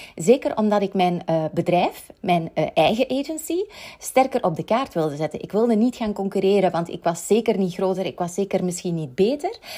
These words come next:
Maar ik wilde wel gewoon op een authentieke, andere manier mezelf naar voren brengen. Waardoor ik veel meer connectie kon opbouwen met die klant, met mijn meest fantastische klant. Zonder dat het allemaal,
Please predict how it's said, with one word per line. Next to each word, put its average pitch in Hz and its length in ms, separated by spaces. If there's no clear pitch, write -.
Maar 214 400
ik 202 160
wilde 220 260
wel 202 240
gewoon 214 400
op 190 220
een 180 220
authentieke, 247 680
andere 240 300
manier 208 380
mezelf 196 420
naar 170 180
voren 175 220
brengen. 160 220
Waardoor 175 240
ik 208 140
veel 262 200
meer 247 180
connectie 220 440
kon 220 220
opbouwen 202 420
met 196 320
die 180 180
klant, 196 340
met 180 140
mijn 175 140
meest 185 260
fantastische 170 520
klant. 147 400
Zonder 214 300
dat 190 140
het 175 160
allemaal, 185 560